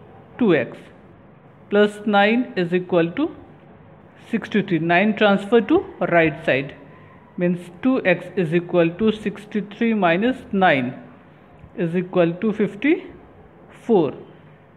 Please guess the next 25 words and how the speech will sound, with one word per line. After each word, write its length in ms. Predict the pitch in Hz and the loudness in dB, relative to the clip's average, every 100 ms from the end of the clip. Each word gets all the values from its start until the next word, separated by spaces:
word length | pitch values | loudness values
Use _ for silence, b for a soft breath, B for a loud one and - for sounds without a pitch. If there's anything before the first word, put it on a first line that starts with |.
| - | -8
means 320 | 185 185 - - | -4 -4 -4 -2
x 260 | 220 226 - | -2 -2 -4
is 200 | 190 160 | -2 0
equal 400 | 170 175 170 160 160 | -2 0 0 0 -2
to 140 | 233 247 240 | -4 -2 -2
fifty 400 | 175 - - 190 | -4 -4 -6 -6
four 460 | 190 - 208 233 | -6 -2 2 4
upon 440 | 214 - 175 165 160 - | 2 2 0 0 -2 -4
two। 140 | 147 131 - - B B B - | -6 -6 -16 -20 B B B -12
So 80 | - - | -8 0
x 220 | 185 - - | 0 0 -4
is 120 | 202 | -2
equal 320 | 214 214 220 214 | -2 2 2 2
to 100 | 262 - | -2 0
twenty 280 | 196 180 185 - | 2 2 -2 0
seven। 300 | 185 147 123 143 B B B B - | 2 2 -2 -4 B B B B 2
फर्स्ट 280 | 220 214 240 | 4 4 4
नंबर 260 | 240 240 | 6 6
क्या 200 | 247 247 | 6 4
था? 100 | 247 262 202 | 6 4 2
एक्स 320 | 180 - - | 0 -2 -2
था 40 | |
ना? 120 | 226 440 - - - - - - - - - - - - | 0 0 -4 -18 -20 -20 -20 -20 -20 -20 -20 -20 -20 -2
फर्स्ट 420 | 190 202 196 - | 2 2 0 -8
नंबर, 440 | 214 208 214 247 | -4 -2 2 2